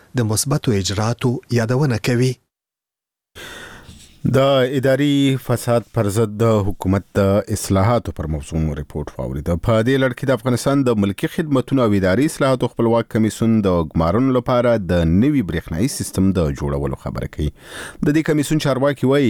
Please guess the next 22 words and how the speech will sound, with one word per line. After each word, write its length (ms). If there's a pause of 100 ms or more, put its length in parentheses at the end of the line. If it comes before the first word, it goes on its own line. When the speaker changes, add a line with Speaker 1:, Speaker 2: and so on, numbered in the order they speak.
(140)
Speaker 2:
د 160
دې 160
سیستم 320
سره 220
به 120
د 120
ګمارنو 420
په 100
برخه 200
کې 240
زیات 340
شفافیت 560
رامنځته 480
شي 160
او 240
د 100 (120)
فساد 420
مخه 300
به 100
ونیول 380
شي. 100 (720)
خو 160